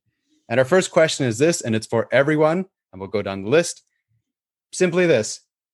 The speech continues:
What is wrong with my team? Identify what you think are one of the one or one of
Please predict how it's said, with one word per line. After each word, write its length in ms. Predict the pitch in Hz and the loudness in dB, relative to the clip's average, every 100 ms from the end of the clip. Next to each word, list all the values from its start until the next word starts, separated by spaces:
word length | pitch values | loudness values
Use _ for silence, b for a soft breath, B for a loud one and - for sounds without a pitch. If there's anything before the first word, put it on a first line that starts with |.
| _ _ | _ _
What 260 | 107 160 196 | 0 2 2
is 160 | 156 | 0
wrong 380 | 117 120 139 143 | 2 2 4 4
with 180 | 127 127 | 0 0
my 160 | 110 | -2
team? 380 | 101 - 123 98 | -2 -4 -6 -4
Identify 480 | 104 110 160 170 165 | -2 0 2 4 2
what 240 | 110 135 | 2 0
you 140 | 156 151 | 0 -4
think 320 | 135 127 123 | -2 -4 -4
are 140 | 113 | -6
one 360 | 101 101 120 135 | -8 -6 -2 0
of 100 | 127 | -2
the 100 | 107 | -4
one 360 | 98 123 156 151 | -4 -2 -2 -2
or 180 | 110 104 | -6 -6
one 280 | 101 147 | -2 -2
of 120 | 151 | -2